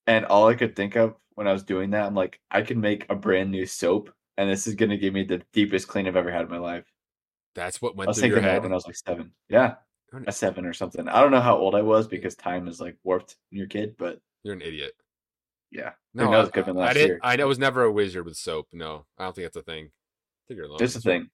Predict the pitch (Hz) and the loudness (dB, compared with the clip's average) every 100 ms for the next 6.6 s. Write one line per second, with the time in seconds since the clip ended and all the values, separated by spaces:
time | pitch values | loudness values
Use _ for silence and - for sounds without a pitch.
0 | - 101 98 110 85 82 - 107 110 92 | -20 -16 -12 -2 -2 -2 -8 -14 -6 -6
1 | 90 - 117 120 95 101 101 95 95 90 | -6 0 4 4 4 4 4 4 0 0
2 | 98 92 87 - 87 - 107 107 117 95 | -2 -2 -6 -8 -12 0 2 4 2 0
3 | 95 95 87 - 85 90 90 117 117 127 | 4 4 4 -2 -6 -8 -10 -12 -10 -8
4 | 120 143 - 139 120 110 - _ - - | 0 0 2 -4 -4 -8 -12 _ -18 -18
5 | _ _ _ - - _ _ _ - 92 | _ _ _ -20 -20 _ _ _ -14 -10
6 | 87 87 87 90 117 117 | -8 -6 -6 0 2 2